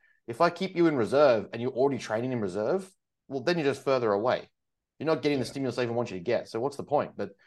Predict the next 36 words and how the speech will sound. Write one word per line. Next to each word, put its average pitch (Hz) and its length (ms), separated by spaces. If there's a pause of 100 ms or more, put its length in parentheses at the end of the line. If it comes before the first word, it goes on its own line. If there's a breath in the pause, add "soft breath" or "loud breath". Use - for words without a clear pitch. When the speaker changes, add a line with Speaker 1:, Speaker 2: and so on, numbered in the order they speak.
(340 soft breath)
Speaker 1:
it 123 120
just 139 180
seems 151 180
to 147 60
be 143 80
this 123 140
common 120 440
commonality 113 800
where 98 560 (560)
every 127 240
coach 123 260
wants 123 140
that 101 100
edge 110 280
to 104 80
be 107 100
the 95 80
new 95 160
fancy 107 340
guy 107 380
or 101 100
the, 95 140
you 95 80
know, 90 140
the, 92 280 (220)
the 110 100
wheel 123 220
keeps 117 260
spinning 113 400
and 104 100
they 98 100
wanna 110 160
look 110 280
like 104 240
the, 98 460 (240)
or, 110 180